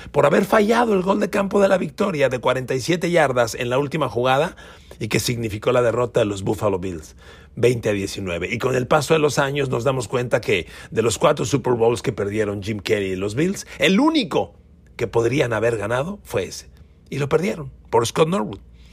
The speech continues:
Así de cruel es este mundo, amigos. Entonces,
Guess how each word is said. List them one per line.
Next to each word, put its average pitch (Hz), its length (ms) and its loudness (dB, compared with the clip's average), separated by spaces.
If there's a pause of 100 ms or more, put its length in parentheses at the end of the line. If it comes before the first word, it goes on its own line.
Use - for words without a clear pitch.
(800)
Así 123 220 -2
de 147 140 0
cruel 135 280 2
es 104 140 -8
este 107 220 -4
mundo, 95 320 -6
amigos. 92 400 -10
Entonces, 127 600 0